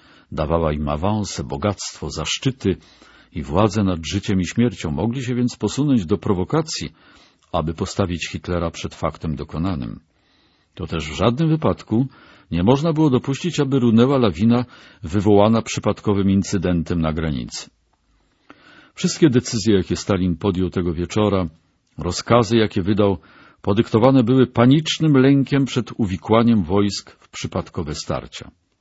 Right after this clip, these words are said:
„Co mamy zrobić?” Stalin zwrócił się do Mołotowa, który wszedł do gabinetu.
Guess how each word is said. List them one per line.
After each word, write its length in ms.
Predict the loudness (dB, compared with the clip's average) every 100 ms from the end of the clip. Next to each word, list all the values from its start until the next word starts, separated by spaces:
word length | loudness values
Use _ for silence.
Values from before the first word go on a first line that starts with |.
| _ _ _ _ _ _ _ _ _ _ _ _
„Co 180 | 0 4
mamy 200 | 4 4
zrobić?” 640 | 2 2 0 -4 -12 -16 _ _ _ _
Stalin 460 | -12 -6 -4 -2 -4
zwrócił 400 | -4 -6 -6 -8
się 160 | -6
do 100 | -4
Mołotowa, 600 | -4 -4 -4 -4 -4 -6 -8 _ _
który 220 | -10 -8
wszedł 320 | -6 -8 -8 -8
do 120 | -10
gabinetu. 600 | -8 -6 -6 -8 -14